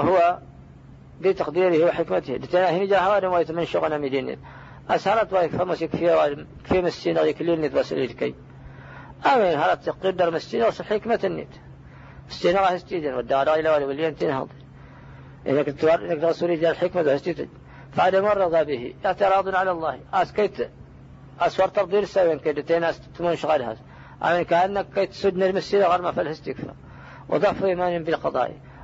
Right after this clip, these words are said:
أما صداق أسلكم الإيمان نك-، الإيمان نوار وايد ناوين. ألا-، و-، ولا، ولا سدت تتس قضاء الله وقدره. س-، س-، س-، الحكومة مستعدة ويتقدر. قولوا كما شاء الله بارك الله لك.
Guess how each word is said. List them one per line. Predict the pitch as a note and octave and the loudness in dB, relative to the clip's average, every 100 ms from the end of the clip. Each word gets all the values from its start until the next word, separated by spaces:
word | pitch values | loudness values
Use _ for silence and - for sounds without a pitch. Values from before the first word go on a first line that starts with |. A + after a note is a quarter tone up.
| - | -4
أما | D#3+ F3+ | 0 0
صداق | D#3+ F#3+ G3 - - | 2 2 0 -2 -4
أسلكم | F#3+ E3+ E3+ - G#3 G#3+ - | -2 0 -2 0 -2 -2 -6
الإيمان | F3 F3 E3+ F#3+ G#3 G#3 | -2 0 2 0 0 -2
نك-، | G3 - - | -4 -6 -8
الإيمان | E3+ F#3 G3 G3+ | -2 0 0 0
نوار | G#3+ F#3 E3 | 2 2 2
وايد | D#3+ D#3+ C#3 | 0 0 -2
ناوين. | C#3+ C#3 C3 - - - - - - | -4 -4 -6 -10 -20 -20 -20 -20 -4
ألا-، | F#3+ G3 - - - | 2 2 0 -12 -6
و-، | - | -2
ولا، | G3+ - F#3 F#3+ F#3 - - | 0 2 2 4 2 -2 -6
ولا | F#3 G3+ | 0 0
سدت | F#3+ E3+ E3 - | 0 -2 -2 -4
تتس | G3 - | -8 -4
قضاء | - F#3 F#3 | 0 4 2
الله | G3+ E3 D3 | 2 0 0
وقدره. | D3+ D3+ C#3+ C3+ A2+ - - - - - | 0 -2 -4 -6 -8 -16 -20 -20 -20 -14
س-، | - | -6
س-، | D#3 - | -2 -2
س-، | - - | -4 0
الحكومة | F3 - D3+ F#3 | 0 0 0 2
مستعدة | F3+ - - F3+ D#3 F#3 F3 | 2 -4 -2 -2 0 -2 0
ويتقدر. | D#3 - D3 - C3 - - - - - | 0 -2 -8 -8 -10 -14 -20 -20 -18 -2
قولوا | F3 G#3 | 2 2
كما | G3+ F#3+ F3 | 2 2 2
شاء | F3 F#3 | 0 0
الله | E3+ E3+ D3 | 0 0 0
بارك | D3+ D#3 C#3 | 0 0 0
الله | C#3 C3+ B2+ B2 | -4 -2 -2 -2
لك. | B2+ | -6